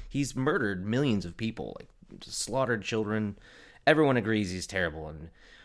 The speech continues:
go, "Oh gosh, if I had a time machine, I would go back and I'd kill him when he was a child, and it would not be a problem anymore." And every, you know, you always say, like, "Oh, go back and kill Hitler and stuff." But the problem is,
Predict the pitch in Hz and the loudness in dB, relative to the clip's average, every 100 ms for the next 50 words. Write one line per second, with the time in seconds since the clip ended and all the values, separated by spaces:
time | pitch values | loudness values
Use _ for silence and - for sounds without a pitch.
0 | - - - 117 135 147 127 - 110 143 | -20 -20 -6 0 4 6 6 4 4 4
1 | 151 139 143 156 156 147 160 165 147 139 | 4 0 0 2 2 0 0 2 2 2
2 | 151 147 151 165 143 156 - 147 165 156 | 2 4 4 2 0 0 2 2 2 2
3 | 151 143 139 156 160 160 135 127 131 143 | 0 -2 0 2 2 0 -2 -2 -2 -2
4 | 139 156 160 135 156 156 180 160 127 104 | 0 2 0 2 0 4 2 4 2 0
5 | 92 82 73 80 90 104 117 113 101 110 | 0 -4 -8 -10 -6 -4 -2 0 2 2
6 | 107 107 113 104 101 117 107 123 127 110 | 2 0 0 0 0 -2 0 0 0 0
7 | - 131 143 - 92 82 - 78 - - | -6 -2 -2 -2 -2 -2 -6 -10 -10 -16
8 | - 143 202 101 92 113 | -2 2 2 2 -2 -4